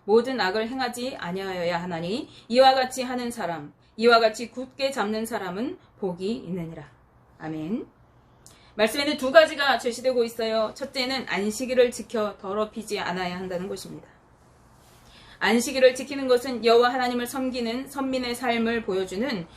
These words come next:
표징을 상징하는 것 중에 하나입니다. 출애굽기 삼십일 장 십삼 절 말씀에 "너는 이스라엘 자손에게 말하여 이르기를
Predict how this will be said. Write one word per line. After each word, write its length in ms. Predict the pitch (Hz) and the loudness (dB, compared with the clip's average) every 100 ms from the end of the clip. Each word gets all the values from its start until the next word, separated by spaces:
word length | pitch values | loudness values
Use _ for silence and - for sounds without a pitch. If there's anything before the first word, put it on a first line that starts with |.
| - - | -20 -10
표징을 680 | 320 311 302 254 220 262 320 - - 180 | -4 -2 0 2 2 0 -4 -12 -10 -8
상징하는 580 | 247 240 240 220 190 170 | -2 -2 0 -2 -2 -2
것 140 | 165 | -4
중에 160 | 170 170 | -6 -10
하나입니다. 480 | 170 165 156 - - - - - - - - - - - _ - | -8 -8 -10 -14 -20 -20 -20 -20 -20 -20 -20 -20 -20 -20 _ -10
출애굽기 680 | 262 269 247 233 - 240 254 | 0 2 4 0 -2 -4 -2
삼십일 440 | 262 254 262 233 | -2 0 0 0
장 140 | 240 | -2
십삼 320 | 240 - 262 262 | -6 -6 0 4
절 200 | 247 233 | 4 4
말씀에 540 | 185 - 185 202 277 | -2 -4 -4 -4 -4
"너는 280 | 190 208 208 | -2 0 0
이스라엘 360 | 202 220 226 | 0 4 4
자손에게 500 | 226 208 240 226 233 | 4 -2 -2 -2 0
말하여 360 | 233 208 208 208 | 2 2 0 0
이르기를 640 | 185 175 175 160 165 254 | -4 -6 -4 -2 -2 -4